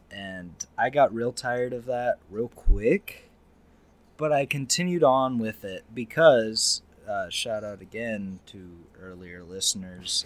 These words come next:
and we already mentioned him already, but Javian, Javian had mentioned that it was a good series, that he enjoyed it. Don't really see how he enjoyed it that much, because I did not,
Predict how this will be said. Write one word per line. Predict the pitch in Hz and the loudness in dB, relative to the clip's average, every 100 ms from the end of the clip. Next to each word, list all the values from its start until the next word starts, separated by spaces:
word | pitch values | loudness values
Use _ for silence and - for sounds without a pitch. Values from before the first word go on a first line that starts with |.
| 98 | -8
and | 98 87 | -20 -18
we | 90 | -16
already | 90 92 | -12 -12
mentioned | 87 90 - 101 | -14 -12 -10 -10
him | 95 - _ 95 | -14 -18 _ -20
already, | 90 110 123 104 - - _ _ | -6 -2 -2 -4 -12 -20 _ _
but | 120 101 - | -2 -2 2
Javian, | 175 190 143 107 92 95 - _ _ _ _ | 8 8 8 2 -2 -10 -14 _ _ _ _
Javian | 131 131 131 120 104 | -6 -4 -2 -2 -4
had | 92 | -8
mentioned | 101 98 - 98 92 87 82 | -12 -10 -10 -10 -12 -14 -16
that | 92 87 78 - - - - | -18 -16 -18 -20 -20 -20 -10
it | 123 | -8
was | 101 | -6
a | 101 | -2
good | 151 151 | -2 2
series, | - 139 127 113 | 4 4 2 -2
that | 107 | -4
he | 110 139 | -2 2
enjoyed | 98 98 120 143 101 | 2 0 0 2 0
it. | 90 - _ _ _ _ _ _ _ _ - - _ _ _ _ _ - | -6 -14 _ _ _ _ _ _ _ _ -20 -20 _ _ _ _ _ 0
Don't | 185 180 196 - | 4 4 2 -4
really | 175 180 175 | 2 4 6
see | 170 - 170 170 156 | 6 6 4 0 -4
how | 151 147 147 | -4 -6 -4
he | 151 | -6
enjoyed | 139 120 131 147 | -6 -4 0 2
it | 110 | 0
that | 95 80 | -4 -4
much, | 90 101 - | -12 -16 -16
because | 113 117 107 | -14 -14 -12
I | 127 | -12
did | 123 117 | -10 -10
not, | 120 104 | -8 -8